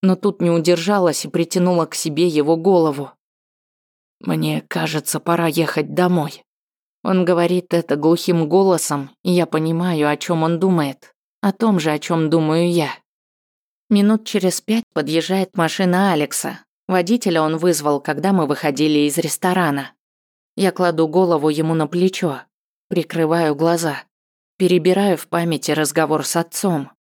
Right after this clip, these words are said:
В общем-то, мы говорили почти ни о чем. Он расспрашивал об Ульяне, о себе почти ничего не рассказывал. Когда Алекс вышел, чтобы ответить на важный звонок,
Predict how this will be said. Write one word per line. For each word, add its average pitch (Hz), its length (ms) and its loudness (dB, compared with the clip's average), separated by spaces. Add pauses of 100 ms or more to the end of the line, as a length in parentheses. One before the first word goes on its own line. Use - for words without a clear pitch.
(480)
В 196 160 -4
общем-то, 151 540 -4
мы 156 200 0
говорили 151 520 0
почти - 480 -6
ни 151 120 0
о 170 120 0
чем. 147 360 -4 (440)
Он 196 160 2
расспрашивал 156 760 0
об 151 140 0
Ульяне, 175 580 0 (500)
о 160 80 -4
себе 180 320 0
почти 175 420 -4
ничего 156 420 0
не 156 140 -2
рассказывал. 156 800 -2 (760)
Когда 170 420 0
Алекс 160 300 -2
вышел, 165 380 2
чтобы 151 360 -2
ответить 160 480 -2
на 156 140 0
важный 156 360 -2
звонок, 156 540 -2